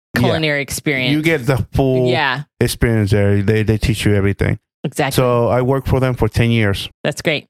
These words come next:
Speaker 1: And
Speaker 2: I had
Speaker 1: then,
Speaker 2: quite
Speaker 1: um,
Speaker 2: a few friends that worked
Speaker 1: yep.
Speaker 2: over there for Suzanne
Speaker 1: Yeah.
Speaker 2: in front
Speaker 1: Yeah,
Speaker 2: of
Speaker 1: they
Speaker 2: the
Speaker 1: were
Speaker 2: house.
Speaker 1: pretty, really fun. One of the f-, best places I ever worked there. It was there.
Speaker 2: Yeah.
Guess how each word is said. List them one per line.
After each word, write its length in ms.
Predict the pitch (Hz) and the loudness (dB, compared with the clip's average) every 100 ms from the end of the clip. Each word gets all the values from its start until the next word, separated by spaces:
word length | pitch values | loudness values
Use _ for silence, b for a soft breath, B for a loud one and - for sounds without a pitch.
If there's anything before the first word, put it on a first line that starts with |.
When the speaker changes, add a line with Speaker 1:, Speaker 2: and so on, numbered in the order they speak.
| _ | _
Speaker 1:
And 140 | - 117 | 0 2
Speaker 2:
I 40 | |
had 80 | 117 | 2
Speaker 1:
then, 100 | 117 | 2
Speaker 2:
quite 120 | 117 117 | 2 0
Speaker 1:
um, 100 | 110 | 0
Speaker 2:
a 20 | |
few 120 | 165 | -2
friends 300 | - 151 139 | -2 -4 -4
that 120 | 143 | -4
worked 180 | 135 135 | -4 -2
Speaker 1:
yep. 160 | 123 120 | 0 0
Speaker 2:
over 120 | 135 | -2
there 160 | 139 | -4
for 120 | 123 139 | -4 -6
Suzanne 300 | - 139 117 | -4 0 0
Speaker 1:
Yeah. 560 | 120 110 - _ - | 0 -2 -6 _ -8
Speaker 2:
in 60 | 139 | -6
front 240 | - - | -2 0
Speaker 1:
Yeah, 40 | 98 | 0
Speaker 2:
of 20 | |
Speaker 1:
they 60 | 104 | 0
Speaker 2:
the 0 | |
Speaker 1:
were 40 | |
Speaker 2:
house. 380 | 101 135 107 - - - | 0 0 -2 -4 -14 -6
Speaker 1:
pretty, 80 | 127 | -2
really 280 | 131 143 | 0 2
fun. 360 | 117 - 123 123 | 0 0 0 0
One 140 | 123 | 0
of 60 | 120 | 0
the 80 | 107 | 0
f-, 120 | - _ _ _ _ - 107 | -4 _ _ _ _ -12 -2
best 280 | 117 107 | -2 0
places 220 | 110 107 104 | 0 0 0
I 80 | |
ever 140 | 104 104 | 0 0
worked 280 | 104 104 - | 0 -2 0
there. 160 | 98 | 0
It 60 | 101 | 0
was 160 | 104 | -2
there. 260 | 110 - - _ - | -2 -4 -4 _ -4
Speaker 2:
Yeah. 340 | 165 131 113 | -2 -2 -4